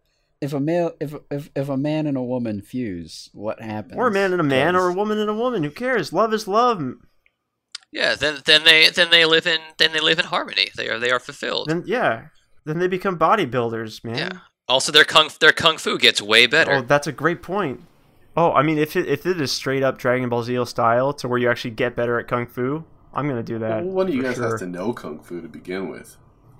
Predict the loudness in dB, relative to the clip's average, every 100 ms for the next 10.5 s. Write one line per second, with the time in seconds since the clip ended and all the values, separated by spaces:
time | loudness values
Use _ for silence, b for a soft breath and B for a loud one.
0 | -20 -12 -8 -8 -8 -8 -4 -4 -4 -8
1 | -8 -8 -10 -12 -12 -10 -8 -10 -12 -14
2 | -14 -14 -16 -16 -14 -12 -12 -14 -20 _
3 | _ -10 -6 -2 -2 -2 -4 -4 -4 -8
4 | -8 -10 -10 -10 -10 -8 -6 -6 -6 -8
5 | -10 -10 -10 -8 -10 -12 -10 -10 -10 -12
6 | -8 -6 -4 -6 -6 -8 -8 -8 -8 -10
7 | -14 -12 -10 -12 _ _ _ _ 4 6
8 | 8 6 4 2 0 0 -2 -6 -8 -14
9 | -12 -10 -8 -10 -10 -12 -14 -18 -12 -8
10 | -6 -6 -4 0 0